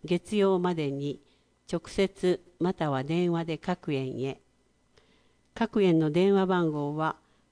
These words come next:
先にお知らせした令和七年度民間保育園、認定こども園などの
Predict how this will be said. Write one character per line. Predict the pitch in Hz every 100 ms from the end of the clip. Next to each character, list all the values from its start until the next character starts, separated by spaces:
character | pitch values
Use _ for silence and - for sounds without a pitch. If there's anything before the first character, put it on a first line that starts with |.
| _
先 | - 208 - 175
に | 160 156
お | 160
知 | 156 190
ら | 185
せ | - 165
し | -
た | - 151 - _ -
令 | 202 190
和 | 165
七 | 160 170 185
年 | 180 160
度 | 151 139 -
民 | 175 202
間 | 196 190 190
保 | - 185
育 | 180 - 185
園、 | 151 -
認 | 175 190 196
定 | 190 185
こ | 185
ど | 180
も | 180 180
園 | 160 151
な | 165
ど | 160 147
の | 156 160